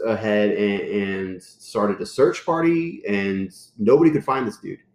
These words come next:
Nobody could find out where the seventy-five-year-old man who has, you know, roughly thirty plus years of experience being an outdoorsman just suddenly vanished in fo-, in, in woods he, he knows very well.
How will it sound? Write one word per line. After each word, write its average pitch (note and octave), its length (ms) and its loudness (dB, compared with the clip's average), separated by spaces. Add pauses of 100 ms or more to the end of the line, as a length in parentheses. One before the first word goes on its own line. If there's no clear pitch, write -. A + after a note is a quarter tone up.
(260)
Nobody D3 320 4
could C3+ 140 -10
find C3 300 -2
out B2 220 0
where G#2+ 100 4
the G2+ 100 0
seventy-five-year-old A#2+ 1000 -2
man G2 300 -2
who G2+ 300 -4
has, F#2+ 420 -6
you G#2 100 -4
know, F#2+ 240 -6
roughly G#2 300 -2
thirty A2+ 300 -2
plus A#2 280 -4
years A2+ 180 -4
of G#2 100 -6
experience A2 580 -2
being A2 240 0
an G2+ 40 0
outdoorsman G2 720 -2 (420)
just - 280 -8
suddenly A#2+ 380 0
vanished G#2 540 2
in G2+ 180 0
fo-, - 300 -2
in, G#2+ 260 2
in G2+ 220 2
woods A#2+ 320 2
he, G#2 200 0
he G2 340 -6
knows F#2+ 320 -2
very F#2 280 -2
well. - 400 -4